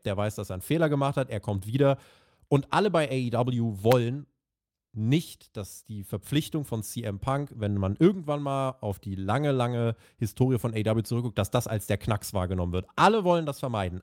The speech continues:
alle Beteiligten. Und dafür muss man jetzt eben ein paar wichtige Schritte gehen, auch aufeinander zugehen, Punk, A E W, die anderen Beteiligten.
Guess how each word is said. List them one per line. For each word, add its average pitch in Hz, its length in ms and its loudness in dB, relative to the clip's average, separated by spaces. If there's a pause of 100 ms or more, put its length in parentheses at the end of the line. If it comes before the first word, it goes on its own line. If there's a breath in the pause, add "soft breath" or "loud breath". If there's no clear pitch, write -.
alle 151 460 2
Beteiligten. 101 640 -4 (340 soft breath)
Und 98 480 0 (100)
dafür 123 520 2
muss 120 200 -6
man 113 140 0
jetzt 107 160 -2
eben 107 160 -2
ein 104 60 -4
paar 98 480 2
wichtige 113 520 2
Schritte 120 340 -2
gehen, 151 340 2 (240 soft breath)
auch - 140 -10
aufeinander 101 540 -2
zugehen, 143 580 0
Punk, 127 340 0 (120)
A 104 40 -6
E 98 140 -6
W, 110 500 0 (140)
die - 100 -8
anderen 101 220 2
Beteiligten. 101 640 -2